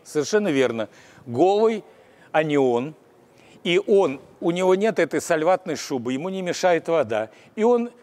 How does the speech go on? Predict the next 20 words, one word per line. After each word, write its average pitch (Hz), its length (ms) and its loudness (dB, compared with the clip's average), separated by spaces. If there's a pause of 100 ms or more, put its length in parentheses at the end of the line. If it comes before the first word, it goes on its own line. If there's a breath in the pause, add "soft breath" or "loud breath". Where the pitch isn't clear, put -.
очень 190 320 0
хорошо 160 400 0
проводит 156 500 -4
реакцию 151 480 -4
с - 120 -20
Р 131 200 -6
Х, - 380 -12 (240 soft breath)
замещает 139 800 -4
X, - 400 -10 (1300 soft breath)
при 175 140 2
этом 143 280 -2
образуется 143 600 -2
новая 208 320 2
ионная 175 380 -2
пара, 165 320 0
мы 131 120 -8
всё 143 200 -2
время 143 260 -2
перемешиваем. 175 920 -2 (1600)
И 185 280 0